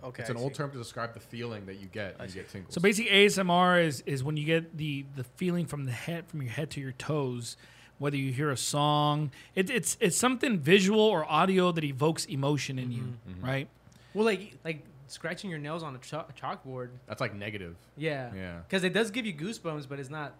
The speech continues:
Speaker 2: Not
Speaker 4: like,
Speaker 2: good,
Speaker 4: you don't
Speaker 2: not
Speaker 4: want
Speaker 2: good
Speaker 4: those. <laughs>
Speaker 2: goosebumps.
Speaker 4: Yeah.
Speaker 2: Yeah,
Speaker 1: Yeah.
Speaker 2: yeah. Or, like, if
Speaker 3: Mm.
Speaker 2: you're, like, scared or something, you get, like, chills
Speaker 3: Oh,
Speaker 2: down your
Speaker 3: like,
Speaker 2: spine.
Speaker 3: okay, so, okay. So what gives you a negative A S M R, A S M R?
Speaker 2: Hike's voice.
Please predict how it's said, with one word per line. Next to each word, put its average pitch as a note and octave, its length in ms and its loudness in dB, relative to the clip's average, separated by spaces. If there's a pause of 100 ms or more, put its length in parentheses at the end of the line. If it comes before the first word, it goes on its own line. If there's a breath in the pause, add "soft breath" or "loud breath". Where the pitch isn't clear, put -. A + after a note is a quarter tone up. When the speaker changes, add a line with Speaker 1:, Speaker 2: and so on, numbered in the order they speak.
(180)
Speaker 2:
Not B2+ 160 0
Speaker 4:
like, C#3+ 80 -6
Speaker 2:
good, C#3 60 0
Speaker 4:
you C#3+ 60 8
don't G#3+ 160 6
Speaker 2:
not G#3+ 260 4
Speaker 4:
want D#3+ 160 6
Speaker 2:
good - 80 -
Speaker 4:
those. A#2+ 200 -4
<laughs> - 0 -
Speaker 2:
goosebumps. F#2 260 -8
Speaker 4:
Yeah. D3+ 220 -4
Speaker 2:
Yeah, C3+ 120 -8
Speaker 1:
Yeah. G2 200 -6
Speaker 2:
yeah. F2+ 200 -10 (220)
Or, A2+ 100 -4
like, A#2 140 -2
if C3+ 100 -4
Speaker 3:
Mm. B2 60 -4
Speaker 2:
you're, A#2+ 80 -2
like, G#2+ 120 -6
scared G#2 400 -8
or A#2 60 -6
something, B2+ 340 -6
you G#2 100 -6
get, G2 140 -6
like, F#2+ 120 -14
chills G2 280 -8
Speaker 3:
Oh, F3+ 40 -4
Speaker 2:
down F3+ 140 -2
your C3 100 -4
Speaker 3:
like, C3 100 -6
Speaker 2:
spine. F#2 300 -8
Speaker 3:
okay, E3+ 260 0
so, D3+ 280 -2 (120)
okay. D3+ 400 -4 (720 loud breath)
So - 140 2
what A#3+ 100 8
gives C4+ 240 6
you C#4 80 8
a A3+ 60 6
negative F#3 520 4
A D3+ 160 0
S C3+ 160 -2
M C#3 140 -4
R, C#3+ 80 -6 (260)
A E3 140 2
S C#3 140 0
M D3 100 -2
R? A#2+ 240 -6 (840)
Speaker 2:
Hike's G2+ 240 -10
voice. E2 360 -14